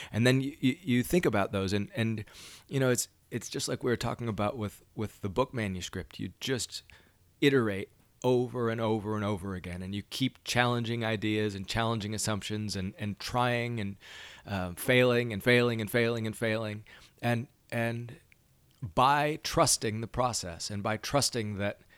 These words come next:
you know, with a ti-, with enough time and effort, you can do essentially anything, right? So even make a brick float off of the stage. Uh, and, and it, it's by,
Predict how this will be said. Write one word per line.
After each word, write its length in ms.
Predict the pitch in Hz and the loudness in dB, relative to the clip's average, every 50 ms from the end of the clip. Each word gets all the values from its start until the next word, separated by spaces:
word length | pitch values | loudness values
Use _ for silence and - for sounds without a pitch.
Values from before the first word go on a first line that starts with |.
| _ _ - _ _ _ _ _ _ _ - 120 117 - - | _ _ -20 _ _ _ _ _ _ _ -12 -12 -10 -4 0
you 80 | 180 | 4
know, 140 | 160 135 117 | 4 6 6
with 240 | 110 120 143 143 - | 4 4 0 0 -2
a 60 | 135 | -2
ti-, 300 | - - - 131 139 - - | -4 -4 -2 -2 -2 -2 0
with 160 | 143 131 - | 0 2 2
enough 260 | 143 147 165 180 - | 2 2 2 0 0
time 360 | - - 135 127 127 127 123 117 | -2 0 2 2 4 2 2 0
and 100 | 117 - | -2 -2
effort, 340 | 113 - - 107 101 - | -4 -4 -4 -6 -6 -4
you 80 | 120 110 | -4 -4
can 160 | - 120 113 | -2 -2 0
do 140 | 120 120 113 | 2 2 2
essentially 500 | 101 - - 110 101 - 104 101 95 90 | 2 2 0 0 -2 -2 -6 -6 -6 -6
anything, 360 | 87 80 78 78 - - - - | -8 -8 -10 -14 -16 -18 -16 -10
right? 220 | 82 92 113 - - - - - - - - | -6 -6 -6 -6 -8 -12 -20 -20 -20 -14 -6
So 280 | - 107 107 107 - - - | -2 0 0 0 0 4 6
even 260 | 185 175 160 165 151 | 8 8 8 8 8
make 180 | 143 139 131 | 8 6 6
a 60 | 139 120 | 6 4
brick 240 | 104 123 113 - - _ _ _ _ _ | 4 4 2 2 0 _ _ _ _ _
float 300 | - - - 120 107 104 | -8 -2 0 0 2 2
off 220 | 104 98 95 - - | 2 0 0 -2 -6
of 180 | 95 87 90 | -12 -10 -8
the 80 | 95 101 | -6 -6
stage. 460 | - - 104 95 80 - - - - - - - - - - - - - | -4 -4 -4 -6 -8 -10 -12 -16 -20 -20 -20 -20 -20 -20 -20 -20 -14 -8
Uh, 260 | 95 95 95 92 - - - _ - | -6 -4 -4 -4 -6 -8 -12 _ -4
and, 160 | 107 107 107 - - | -2 -2 -2 -2 -2
and 300 | - 123 117 113 113 135 - _ _ _ _ _ _ _ _ _ _ _ _ _ _ _ _ - | 0 0 0 0 0 -4 -10 _ _ _ _ _ _ _ _ _ _ _ _ _ _ _ _ -4
it, 160 | 123 120 - - | -4 -4 -2 -2
it's 320 | 135 120 - - - - | -4 -2 -2 0 -2 -2
by, 340 | - - - 139 131 127 - | -2 0 4 6 6 6 4